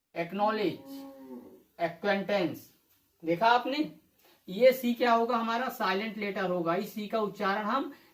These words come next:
नहीं करते हैं। कब? जब सी के बाद के या क्यू आता है तो सी का उच्चारण हम नहीं करते हैं।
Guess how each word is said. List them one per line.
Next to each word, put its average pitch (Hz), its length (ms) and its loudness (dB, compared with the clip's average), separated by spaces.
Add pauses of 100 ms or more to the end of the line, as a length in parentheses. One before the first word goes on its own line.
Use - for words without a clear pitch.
नहीं 180 380 0
करते 185 380 0
हैं। 170 200 6
कब? 254 380 6 (200)
जब 208 240 2
सी 285 300 -4
के 269 160 4
बाद 185 340 4 (340)
के 247 220 12
या 220 140 10
क्यू 277 320 2
आता 208 260 6
है 165 320 0 (200)
तो 190 80 -8
सी 196 240 -4
का 175 120 4
उच्चारण 160 440 4
हम 143 120 -4
नहीं 165 260 0
करते 233 320 2
हैं। 240 240 0